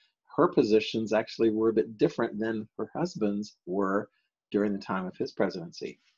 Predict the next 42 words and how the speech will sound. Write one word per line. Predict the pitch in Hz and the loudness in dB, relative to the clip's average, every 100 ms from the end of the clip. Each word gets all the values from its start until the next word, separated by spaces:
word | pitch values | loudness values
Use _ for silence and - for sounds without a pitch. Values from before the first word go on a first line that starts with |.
| _ _ | _ _
Politics | - - 104 117 - 123 123 - | -10 -4 -4 -4 -4 -6 -6 -8
and | 123 123 | -6 -4
viewpoints | 110 139 - 139 135 | -2 -4 -2 -6 -6
shift | - - - 160 - | -8 -8 -6 -6 -6
a | - | -4
little | 107 101 | -2 -2
bit | 95 98 - | -2 -6 -6
over | 98 98 | -10 -10
time. | - 160 139 92 - _ _ _ _ | -6 -2 -2 -4 -10 _ _ _ _
So | _ | _
if | |
you | - | -14
want | 92 | -12
to | 92 | -10
be | 101 | -12
successful, | - - 120 127 - 139 131 - | -14 -2 -2 -2 -4 -4 -6 -6
you | 98 98 | -6 -4
do | 95 | -6
kind | 180 196 - | -6 -10 -10
of | - | -10
sometimes | - 185 - - 180 | -12 -14 -14 -14 -12
shift | - - - | -10 -12 -14
your | 85 - | -8 -2
politics | 104 101 - - - | -2 -2 -8 -16 -14
and | 185 - | -14 -10
positions. | - 196 214 - 190 - _ _ _ _ - | -6 -4 -4 -8 -14 -20 _ _ _ _ 0
Obviously, | 107 113 - 110 107 | 2 2 2 4 4
you | 107 | 4
know, | 104 98 98 98 - | 2 2 2 0 0
um, | 92 92 92 - _ _ | 0 0 -2 -12 _ _
he | - 104 | 0 2
had | 104 92 | 2 0
an | 87 | -2
impeachment | - - - 131 | -6 -6 -4 -2
crisis, | - 135 135 131 - | 2 2 2 -6 -6
the | - | -8
whole | - | -6
Monica | 190 92 - - | -4 -6 -8 -10
Lewinsky | 90 120 - 123 | -8 -8 -4 -4
thing, | 135 131 117 | -2 -2 0
but | 107 - - | 0 -2 -8
did, | - 196 | -4 -4